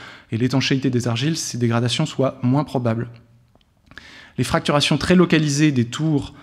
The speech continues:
euh, pourraient être dues à un important délavement des maçonneries enterrées, soit par l'eau venue de l'étang, soit par l'eau de surface infiltrée. À ce stade d'hypothèse,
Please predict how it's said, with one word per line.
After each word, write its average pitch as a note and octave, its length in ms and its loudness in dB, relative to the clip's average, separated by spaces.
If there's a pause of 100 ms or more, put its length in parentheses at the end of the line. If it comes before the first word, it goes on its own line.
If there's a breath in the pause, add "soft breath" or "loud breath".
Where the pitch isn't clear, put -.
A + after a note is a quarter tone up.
(380 loud breath)
euh, A#2 400 0
pourraient C3+ 420 -2
être C#3+ 320 -2
dues D3 260 2
à C3 40 4
un B2 120 4
important C#3+ 360 2
délavement D3 480 2
des B2+ 80 4
maçonneries B2+ 420 2
enterrées, B2 460 2
soit D#3 400 0
par C3+ 160 0
l'eau C3+ 300 2 (180 loud breath)
venue C3+ 320 2
de A2+ 80 -4
l'étang, C#3 360 0
soit D3+ 320 -4
par B2+ 140 -2
l'eau D3 140 0
de - 40 -12
surface - 540 -6
infiltrée. - 520 -8 (2250 soft breath)
À B2 60 0
ce C#3+ 100 -2
stade D#3+ 240 2
d'hypothèse, C#3 720 0